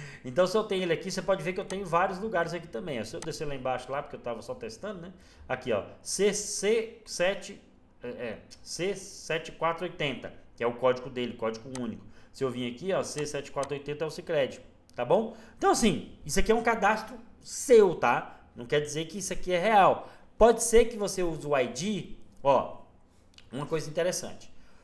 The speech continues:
Quando você cadastra, quando você utiliza a planilha do Google Sheet e um aplicativo do Google Sheet, não quer dizer que tudo que você for fazer de entrada de dados na planilha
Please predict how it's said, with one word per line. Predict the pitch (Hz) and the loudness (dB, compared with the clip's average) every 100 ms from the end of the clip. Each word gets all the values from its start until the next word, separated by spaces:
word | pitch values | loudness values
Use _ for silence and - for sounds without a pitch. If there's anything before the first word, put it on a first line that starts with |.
| - | -6
Quando | - 269 277 | 2 2 2
você | 226 - - 143 | -2 -2 -2 -2
cadastra, | 160 151 123 147 139 - - - | -2 -2 -2 -2 -4 -10 -20 -18
quando | - 170 | -12 -8
você | 190 180 | -8 -8
utiliza | 170 170 143 160 | -8 -10 -6 -6
a | |
planilha | 160 156 139 196 226 | -4 -4 -4 -4 -4
do | 190 | -4
Google | 180 170 | -8 -10
Sheet | - 120 90 - - - - _ | -10 -12 -16 -20 -20 -20 -20 _
e | 127 143 139 | -12 -8 -8
um | 151 | -4
aplicativo | 180 - 160 147 123 - 196 220 | -6 -6 -6 -6 -6 -6 -4 -4
do | 156 | -6
Google | 110 110 | -10 -12
Sheet, | 104 139 139 - - - - | -12 -12 -12 -14 -20 -20 -12
não | 156 | -4
quer | 160 | 0
dizer | 214 202 190 | 0 0 -4
que | |
tudo | 190 - - 330 262 | -4 -6 0 0 0
que | - 226 | -4 -2
você | 180 - 165 | -2 -2 -2
for | - 151 127 | -2 -4 -6
fazer | - 147 147 185 | 0 0 0 -4
de | 165 | -4
entrada | 151 139 127 | -6 -6 -6
de | 120 | -10
dados | 117 107 98 - - - | -6 -6 -6 -10 -20 -18
na | 127 135 214 | -12 -2 -2
planilha | - 160 127 151 165 107 | 0 -4 -4 -6 -6 -8